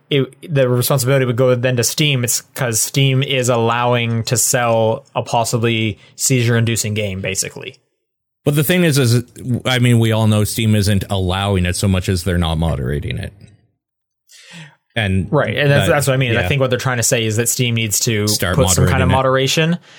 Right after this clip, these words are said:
Speaker 1: Um, and, and I mean, if, if this passes where Steam is gonna become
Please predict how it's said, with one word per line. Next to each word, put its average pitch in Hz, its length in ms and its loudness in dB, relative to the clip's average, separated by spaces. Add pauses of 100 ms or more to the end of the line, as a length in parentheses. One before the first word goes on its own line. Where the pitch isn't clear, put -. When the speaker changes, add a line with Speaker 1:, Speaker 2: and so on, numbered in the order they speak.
(240)
Speaker 1:
Um, 113 460 0 (340)
and, 135 300 0
and 156 140 0
I 143 40 4
mean, 143 200 2
if, 139 320 -6
if 127 460 -8 (160)
this 135 240 0
passes 139 580 -2
where 113 180 0
Steam 123 380 -2
is 110 160 0
gonna 120 220 0
become 135 580 0